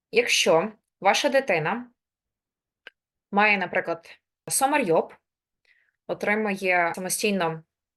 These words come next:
прибуток, який перевищує чотири тисячі крон, то ви не отримаєте фінансову допомогу за цю дитину.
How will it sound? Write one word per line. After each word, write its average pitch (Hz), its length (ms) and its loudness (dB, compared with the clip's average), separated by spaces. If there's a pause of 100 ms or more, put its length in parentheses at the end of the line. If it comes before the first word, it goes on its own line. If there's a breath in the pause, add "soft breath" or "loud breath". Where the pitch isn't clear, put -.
(200)
прибуток, 190 640 -2 (800 soft breath)
який - 320 -6
перевищує 185 680 0
чотири 165 380 -2
тисячі 160 540 -8
крон, 160 320 -6 (760)
то 196 320 2
ви 185 180 2
не 175 160 -4
отримаєте 226 600 -4
фінансову 165 560 -6
допомогу 175 580 -6 (200)
за 170 140 -12
цю 165 180 -6
дитину. 151 460 -4